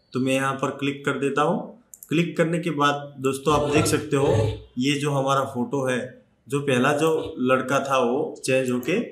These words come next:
दूसरा आ गया है, ठीक है। तो इस तरह से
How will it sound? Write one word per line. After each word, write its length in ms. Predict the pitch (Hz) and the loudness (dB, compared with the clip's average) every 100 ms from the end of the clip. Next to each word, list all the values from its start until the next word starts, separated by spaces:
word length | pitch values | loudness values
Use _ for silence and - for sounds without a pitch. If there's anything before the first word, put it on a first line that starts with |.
| - 131 | -12 -6
दूसरा 300 | 127 123 120 | -4 0 0
आ 140 | 110 | 0
गया 260 | 110 113 113 | -2 -4 -6
है, 120 | 113 - | -8 -4
ठीक 240 | 170 202 | -2 2
है। 560 | 147 107 - - - - | 2 0 -10 -12 -8 2
तो 400 | 156 165 - - | 4 4 2 2
इस 220 | 190 190 | 2 6
तरह 160 | 185 170 | 4 4
से 200 | 175 | 2